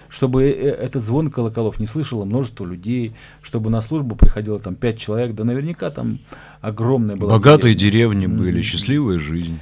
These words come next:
Speaker 2: в
Speaker 1: Вообще,
Speaker 2: общем-то.
Speaker 1: мне, конечно, всё понравилось, абсолютно всё, кроме оводов. Это жуткое дело. Э, вообще, июльские оводы,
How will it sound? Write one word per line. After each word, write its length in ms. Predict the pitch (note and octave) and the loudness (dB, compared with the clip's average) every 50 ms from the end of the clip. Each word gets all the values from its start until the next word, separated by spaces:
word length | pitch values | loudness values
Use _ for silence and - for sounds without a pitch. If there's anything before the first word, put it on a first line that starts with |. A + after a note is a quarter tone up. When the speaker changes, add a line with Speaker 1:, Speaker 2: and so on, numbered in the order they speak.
| F2 E2 | -12 -12
Speaker 2:
в 60 | D2 | -8
Speaker 1:
Вообще, 160 | D#2 D#2+ D#2+ | -6 -4 0
Speaker 2:
общем-то. 180 | C#3+ C#3+ C#3+ C#3+ | 0 2 2 2
Speaker 1:
мне, 100 | C#3 C3 | 2 0
конечно, 300 | A#2+ C#3+ C3+ B2+ - C3 | 0 -2 -2 -2 -4 -8
всё 400 | - - - C#3+ C#3 B2+ A#2+ A2+ | -8 -6 -2 0 0 0 0 -2
понравилось, 600 | A2 A#2+ A#2+ B2 C3 C#3+ C#3+ C3 A2 G#2 G#2+ - | -2 -4 -4 -4 -2 -2 -2 -4 -4 -6 -6 -8
абсолютно 420 | G#2 G2+ - - B2 A2+ - G#2+ G2+ | -10 -10 -8 -6 -8 -6 -6 -8 -10
всё, 200 | G#2 - - B2+ | -8 -8 -10 -10
кроме 340 | G#2+ - A2 A2 A2 G#2+ G#2+ | -8 -6 -4 -2 -2 -2 -4
оводов. 480 | G#2 - A#2+ A2 F#2+ G2+ F#2+ F#2+ F2+ - - - - - - - - - - | -4 -4 -6 -6 -4 -6 -8 -8 -10 -14 -16 -20 -20 -20 -20 -20 -20 -20 -18
Это 140 | G#2+ - G#2+ | -14 -10 -8
жуткое 380 | G2+ A#2+ A#2 - - B2 B2 | -8 -8 -8 -8 -8 -8 -8
дело. 360 | A#2+ A#2 A#2+ A2 G2 F#2+ F2+ | -6 -6 -6 -8 -8 -8 -10
Э, 260 | - - - F#2+ F#2 - | -12 -14 -14 -14 -14 -14
вообще, 280 | - G#2+ - A2+ A2 G#2 | -14 -12 -10 -8 -8 -8
июльские 640 | F#2 F#2 G#2+ G#2+ B2 B2+ A#2+ A2 - - A#2 A2+ A2 | -8 -8 -8 -6 -4 -4 -4 -6 -8 -8 -8 -6 -4
оводы, 480 | B2 C#3 D3+ C#3+ B2 G2 G2 F#2 F2 | -4 -4 -4 -4 -4 -6 -8 -10 -12